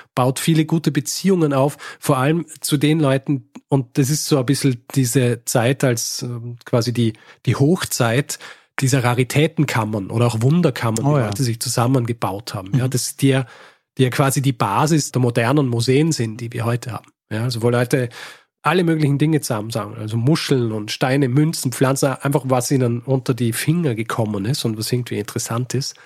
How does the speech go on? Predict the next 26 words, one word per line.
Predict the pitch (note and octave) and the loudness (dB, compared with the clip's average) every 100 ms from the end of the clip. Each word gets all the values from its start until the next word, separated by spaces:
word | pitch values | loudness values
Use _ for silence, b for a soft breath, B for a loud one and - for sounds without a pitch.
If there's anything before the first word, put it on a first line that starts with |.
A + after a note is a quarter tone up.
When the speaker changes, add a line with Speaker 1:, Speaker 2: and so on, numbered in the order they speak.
| b b b b b _ | b b b b b _
Speaker 1:
Und | C#3 C#3 C#3 - | 0 2 0 -2
mit | C#3+ | -2
diesen | F3+ F3 | 0 2
Leuten | D3+ C3+ C#3 D3 B2 - | 2 2 0 -4 -6 -2
hat | B2+ D3+ | -2 0
sie | D3+ | -2
viel | E3 E3 | -2 -2
zu | C3 | -4
tun. | - C3+ F3+ - _ _ | 0 0 0 -4 _ _
Und | - D#3 D#3 D#3 D#3 - - | 2 2 2 0 -4 -10 -2
im | D#3 | -2
Zuge | C3+ G3+ | 0 0
dessen | E3+ D#3 E3 | 0 0 2
lernt | D3 D3 | 2 0
sie | D#3 | -2
dann | D3 | 0
auch | C#3 - | 0 -2
Frederick | - D3 C#3+ D3 - | -2 0 2 0 0
Ruisch | A#2 B2+ E3 - | 0 2 2 0
kennen, | - A#2 A#2+ C#3 | -2 0 0 0
einen | A2+ | 0
bekannten | A#2 C#3 C#3 - | -2 0 0 -2
Botaniker | A#2+ A#2 A#2 A2 A#2+ - D3 D#3 | -4 -4 -2 0 -2 0 0 0
und, | A#2+ A2+ A#2 | -2 -4 -8
und | - A2+ A2 | -6 -4 -2
Anatom. | A2+ G#2+ A#2+ C3+ | -2 0 2 2